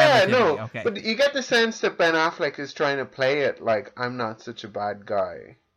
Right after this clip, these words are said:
Speaker 2: rather than being the gruff sort of, like, "Why do I have to be here? Why do I have to deal with this?" sort of, uh, thing. Like, like, the,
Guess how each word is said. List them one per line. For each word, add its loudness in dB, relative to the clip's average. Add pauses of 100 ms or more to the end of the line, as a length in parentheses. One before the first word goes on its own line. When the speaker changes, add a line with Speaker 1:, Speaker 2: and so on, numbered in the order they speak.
(380)
Speaker 2:
rather 4
than 2
being 0
the 0
gruff 0
sort 0
of, -2
like, -2
"Why 2
do 2
I 4
have 0
to -8
be -6
here? 0
Why 2
do 2
I 2
have 0
to -10
deal -4
with -8
this?" -18 (420)
sort -4
of, -8
uh, -8 (100)
thing. -6
Like, -2
like, -6
the, -6